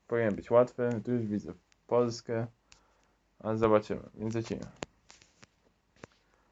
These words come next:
No tutaj proste. Ja się w ogóle na godłach nie mam, nie znam. Jak na flagach i na terenach ju-, jeszcze się jakoś znałem, to na godłach to się totalnie nie znam. Więc możecie się ze mnie śmiać.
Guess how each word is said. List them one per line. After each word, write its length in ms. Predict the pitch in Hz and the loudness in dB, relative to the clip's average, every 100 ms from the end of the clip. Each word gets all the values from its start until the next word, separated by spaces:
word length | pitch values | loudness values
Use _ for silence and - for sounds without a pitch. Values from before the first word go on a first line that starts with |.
| _ | _
No 80 | 151 | -10
tutaj 300 | - 139 117 | -2 2 2
proste. 640 | 104 131 135 - 131 127 - | 6 4 4 2 4 4 4
Ja 160 | 139 | 2
się 160 | 135 135 | 4 0
w 100 | 127 | 4
ogóle 220 | 135 123 | 6 6
na 220 | 117 113 | 6 4
godłach 380 | 110 127 113 110 | 4 4 4 2
nie 140 | 127 117 | 2 2
mam, 100 | 95 - | 0 -2
nie 200 | 123 123 | -2 -2
znam. 280 | 107 69 71 - - - 113 | -2 -8 -10 -18 -20 -10 0
Jak 240 | 110 104 | 0 0
na 120 | 110 | -4
flagach 480 | 104 135 127 113 95 - _ _ _ _ _ - - | 0 2 4 6 4 0 _ _ _ _ _ -16 -6
i 100 | 113 | 0
na 160 | 117 | 2
terenach 500 | 107 120 123 120 113 | 2 4 4 4 2
ju-, 340 | 117 104 - 113 | -2 -6 -4 0
jeszcze 320 | 120 117 110 | 2 2 -2
się 120 | 104 | -4
jakoś 220 | 107 104 | -2 -2
znałem, 460 | 98 131 110 95 113 - _ _ _ _ _ _ _ _ | 0 4 4 4 -2 -6 _ _ _ _ _ _ _ _
to 120 | 117 | -2
na 140 | 117 117 | 2 4
godłach 360 | 127 127 123 | 6 6 4
to 100 | 123 | 2
się 140 | 117 - | -12 -14
totalnie 480 | _ 117 101 98 90 | _ 0 2 0 -4
nie 220 | 85 - | -6 -8
znam. 300 | - - - | -10 -16 -12
Więc 420 | 107 107 101 - - | -6 -2 -4 -6 -10
możecie 440 | 110 120 117 113 | 2 4 2 -2
się 140 | - | -4
ze 60 | 107 | -2
mnie 160 | 101 98 | -2 -2
śmiać. 440 | - 127 127 - | 0 2 2 -2